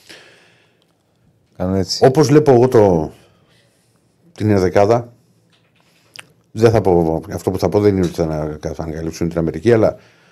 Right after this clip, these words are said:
Speaker 2: νομίζω ότι ο Λι-, ο Μαρτίνες περιμένει πάρα πολλά φυσικά από την τετράδα μπροστά,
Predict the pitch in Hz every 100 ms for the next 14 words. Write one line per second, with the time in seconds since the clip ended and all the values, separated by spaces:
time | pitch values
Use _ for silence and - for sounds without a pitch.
0 | _ - 98 104 110 101 104 90 90 87
1 | 82 82 85 98 107 - 95 95 101 104
2 | 101 95 95 95 85 87 - - 92 82
3 | _ _ _ _ _ _ _ _ _ _
4 | - 101 87 92 95 104 98 87 - 90
5 | 101